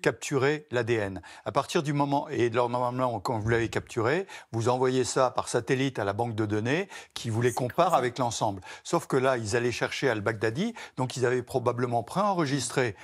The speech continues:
Speaker 1: les éléments
Speaker 2: Ouais, bien
Speaker 1: A D N
Speaker 2: sûr.
Speaker 1: dans la machine, et donc ils pouvaient très rapidement avoir le résultat.
Speaker 2: Combien de fois Al-Baghdadi a-t-il été annoncé mort ?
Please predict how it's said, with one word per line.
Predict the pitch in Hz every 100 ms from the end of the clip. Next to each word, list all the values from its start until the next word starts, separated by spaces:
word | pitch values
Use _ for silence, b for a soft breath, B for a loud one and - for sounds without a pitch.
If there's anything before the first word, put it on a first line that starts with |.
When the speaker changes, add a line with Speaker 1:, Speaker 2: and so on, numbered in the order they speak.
| B
Speaker 1:
les | 113 113
éléments | 120 127 123
Speaker 2:
Ouais, | 113
bien | 120
Speaker 1:
A | 117
D |
N | 110
Speaker 2:
sûr. |
Speaker 1:
dans | 123
la | 117
machine, | 110 - 185 202 B B
et | 113
donc | 120 143 117
ils |
pouvaient | 113 117
très | - 131
rapidement | 110 107 120 117 143
avoir | 113 107
le |
résultat. | 107 107 98 90 - _
Speaker 2:
Combien | 240 269
de | 262
fois | - 269
Al-Baghdadi | 233 233 220 214 233
a-t-il | 220 226
été | 208 220
annoncé | 202 196 190 185
mort ? | 202 262 294 294 -